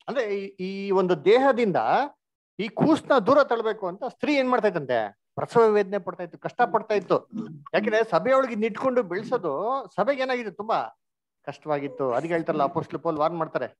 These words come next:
ಅಂತ್ಯಕಾಲದಲ್ಲಿ ಸುಳ್ಳು ಅಪೊಸ್ತಲರುಗಳು ಬರ್ತಾರೆ, ಸುಳ್ಳು ಪ್ರವಾದಿಗಳು ಬರ್ತಾರೆ, ನೀವೇನ್ ಮಾಡಿ, ನೀವು ಎಚ್ಚರಿಕೆಯಿಂದಿರ್ರಿ, ಅದನ್ನ ಹಿಂಡನ್ನ ಕನಿಕರಿಸೋದಿಲ್ಲ ಅಂತ ಏನ್ ಮಾಡ್ತಾರೆ ಹೇಳ್ತಾರೆ ಅಲ್ವರ? ಅದಕ್ಕೆ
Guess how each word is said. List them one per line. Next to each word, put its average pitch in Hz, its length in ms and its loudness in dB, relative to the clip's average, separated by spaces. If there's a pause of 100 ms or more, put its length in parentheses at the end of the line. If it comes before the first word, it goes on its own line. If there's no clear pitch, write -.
(140)
ಅಂತ್ಯಕಾಲದಲ್ಲಿ 151 680 0
ಸುಳ್ಳು 160 240 -4
ಅಪೊಸ್ತಲರುಗಳು 156 560 -4
ಬರ್ತಾರೆ, 151 460 0
ಸುಳ್ಳು 165 200 0
ಪ್ರವಾದಿಗಳು 165 420 0
ಬರ್ತಾರೆ, 165 680 -2 (220)
ನೀವೇನ್ 190 200 -2
ಮಾಡಿ, 208 140 2
ನೀವು 196 140 0
ಎಚ್ಚರಿಕೆಯಿಂದಿರ್ರಿ, 190 960 -2 (300)
ಅದನ್ನ 147 160 -2
ಹಿಂಡನ್ನ 208 460 0
ಕನಿಕರಿಸೋದಿಲ್ಲ 196 720 -4 (440)
ಅಂತ 156 160 -10
ಏನ್ 185 120 -4
ಮಾಡ್ತಾರೆ 175 260 -2
ಹೇಳ್ತಾರೆ 156 280 -2
ಅಲ್ವರ? 156 220 0
ಅದಕ್ಕೆ 165 580 -4